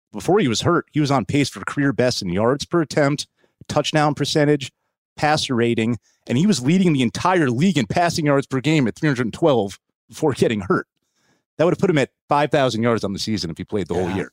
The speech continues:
Speaker 2: that's crazy.
Speaker 1: And now, when I, when we're doing this exercise, one of the guy, one of the combos I was thinking of doing was Aaron Rodgers and Davante Adams.
Speaker 2: Well,
Speaker 1: Davante
Speaker 2: okay.
Speaker 1: Adams clearly the target hog.
Speaker 2: Yeah.
Speaker 1: But that's it for Rodgers.
Speaker 2: I know. That's the
Speaker 1: That's it.
Speaker 2: problem.
Speaker 1: So you, that's not an ideal pairing.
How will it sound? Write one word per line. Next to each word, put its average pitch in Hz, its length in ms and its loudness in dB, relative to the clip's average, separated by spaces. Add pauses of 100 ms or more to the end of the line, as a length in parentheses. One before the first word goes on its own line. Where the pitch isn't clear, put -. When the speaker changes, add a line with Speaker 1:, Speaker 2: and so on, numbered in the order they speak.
Speaker 2:
that's 117 180 -10
crazy. 117 400 -8 (440)
Speaker 1:
And 135 80 2
now, 151 260 2 (220)
when 156 160 4
I, 156 80 2
when 156 140 2
we're 147 40 2
doing 208 200 4
this 160 120 2
exercise, 127 760 2 (220)
one 156 240 0
of 165 60 2
the 156 80 2
guy, 143 260 2
one 156 160 2
of 127 80 0
the 127 60 0
combos 127 440 0
I 117 40 2
was 110 140 -4
thinking 110 160 -2
of 104 100 -6
doing 110 160 -2
was 98 80 -4
Aaron 104 260 0
Rodgers 95 380 -2
and 92 120 -6
Davante 90 340 -2
Adams. - 440 -4 (160)
Speaker 2:
Well, 160 300 -6 (100)
Speaker 1:
Davante 160 200 2
Speaker 2:
okay. 160 120 2
Speaker 1:
Adams 156 240 2
clearly 160 220 2
the 135 80 -2
target 123 340 0
hog. 110 380 0 (160)
Speaker 2:
Yeah. 117 160 -6 (540)
Speaker 1:
But 139 100 -4
that's 226 180 -2
it 196 200 0
for 143 140 0
Rodgers. - 540 -2 (100)
Speaker 2:
I 143 120 -2
know. 175 180 0
That's 190 200 0
the - 80 2
Speaker 1:
That's - 80 -6
it. 185 40 2
Speaker 2:
problem. 190 360 0 (140)
Speaker 1:
So 208 140 2
you, 170 160 0
that's 220 260 -2
not 208 140 4
an 170 80 2
ideal 143 320 2
pairing. 117 440 0